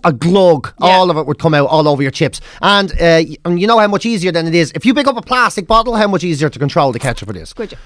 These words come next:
Speaker 1: Right. Here's what you don't know. That was, it wasn't known as U X research at the time, but that is essentially U X research. That's what it is. In the eighties,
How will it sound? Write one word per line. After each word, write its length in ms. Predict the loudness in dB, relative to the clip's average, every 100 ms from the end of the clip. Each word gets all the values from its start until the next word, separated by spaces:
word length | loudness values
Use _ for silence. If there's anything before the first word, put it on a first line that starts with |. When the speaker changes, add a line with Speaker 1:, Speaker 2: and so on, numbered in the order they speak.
| -2
Speaker 1:
Right. 260 | 0 0 -6 -20 -20 -4
Here's 300 | 0 2 0
what 160 | -4 0
you 60 |
don't 220 | 0 0
know. 220 | -6 -14 -16 _ _ _
That 300 | 0 0 -2 _
was, 520 | -4 0 0 0 -2 -12 _ -2
it 60 |
wasn't 300 | 2 4 4
known 420 | 4 6 4 2 0
as 200 | -2 -2
U 140 | 0 0
X 180 | 0
research 360 | -4 0 0 0
at 80 | -4
the 60 | 0
time, 220 | 0 2
but 100 | 0
that 120 | 0
is 100 | -2
essentially 520 | -2 0 0 0 0
U 200 | 2 2
X 200 | 2 -2
research. 600 | -2 -2 -2 -6 -8 -12 -4
That's 200 | -2 2
what 100 | 0
it 120 | 0
is. 220 | -2 -2
In 140 | 0 2
the 140 | 2
eighties, 360 | 2 -2 -8